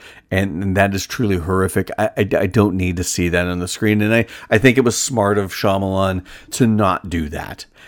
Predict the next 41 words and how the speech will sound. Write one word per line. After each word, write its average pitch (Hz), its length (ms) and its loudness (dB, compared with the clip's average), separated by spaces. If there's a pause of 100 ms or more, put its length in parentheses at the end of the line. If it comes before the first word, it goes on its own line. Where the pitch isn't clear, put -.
'Cause 107 280 2
he, 135 440 0
you 117 160 2
know, 87 100 2
he's 113 240 0
got 104 240 0
kids. 92 460 0 (260)
Uh, - 160 0
they're 123 220 8
all, 90 280 0
you 98 160 0
know, 87 160 0
older 113 340 4
now, 87 280 2 (320)
but - 180 2
he's, 143 240 0
he's 127 320 0
had 92 240 2
kids, 95 320 2
and 98 300 -2 (400)
he - 180 4
knew 147 160 10
he 107 160 2
didn't 104 220 4
wanna 92 200 2
see 92 260 0
that. 87 340 0 (360)
And 87 600 -2 (100)
I, 101 140 2
I 95 80 -2
don't 98 240 -2
think 110 180 -2
<laughs> - 0 -
test - 380 -2
audiences 120 500 2
would 107 180 4
have 98 80 2
wanted 95 360 -2
to - 40 -10
see - 200 -6
that. 90 240 -2